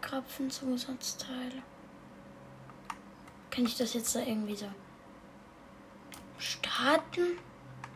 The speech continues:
Los, mach. Hallo? Gibt's hier einen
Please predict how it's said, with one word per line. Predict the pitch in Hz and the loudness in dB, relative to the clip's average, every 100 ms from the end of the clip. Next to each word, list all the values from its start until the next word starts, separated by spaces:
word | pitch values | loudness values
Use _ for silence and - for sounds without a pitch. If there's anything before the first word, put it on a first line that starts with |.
| - - - - - - - - - - - - - - - - - - - - | -12 -14 -12 -14 -14 -14 -16 -16 -16 -16 -16 -16 -16 -16 -16 -16 -14 -14 -12 -6
Los, | 202 247 294 - - - - - - | 6 6 6 2 -4 -10 -16 -14 -2
mach. | 220 277 - - - - - | 2 2 2 -8 -12 -14 -6
Hallo? | 214 220 302 - - - - - - - - - - - - - - - - - - - - - - - - - - - - - - - - - - - - - - - - - - - - - - - - - - 302 | 0 2 0 -4 -12 -16 -14 -14 -14 -14 -16 -16 -16 -4 -2 -2 -8 -14 -16 -16 -16 -16 -16 -16 -16 -16 -16 -16 -12 -10 -10 -10 -14 -14 -14 -14 -16 -16 -16 -16 -16 -14 -14 -14 -16 -16 -16 -16 -16 -16 -16 -14 6 8
Gibt's | 247 - | 10 12
hier | 311 | 12
einen | 277 | 12